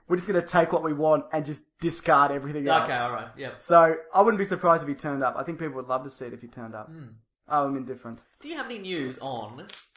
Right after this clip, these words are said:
Speaker 2: you probably don't have it there, but maybe it's in the old brain box.
Speaker 1: Sure.
Speaker 2: There's, there was gonna be, uh, a LucasArts game. There was gonna be Star Wars thirteen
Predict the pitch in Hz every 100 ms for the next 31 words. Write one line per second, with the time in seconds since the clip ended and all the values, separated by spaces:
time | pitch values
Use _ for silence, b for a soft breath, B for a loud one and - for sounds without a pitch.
0 | _ _ _ - 156 185 151 139 143 117
1 | 127 127 113 113 139 135 131 135 131 123
2 | 120 123 123 120 101 - - 131 151 165
3 | 113 - 180 175 180 190 196 - 208 214
4 | 185 170 139 156 151 147 143 127 139 147
5 | 156 147 123 - 123 110 117 139 131 123
6 | - 131 127 120 135 127 139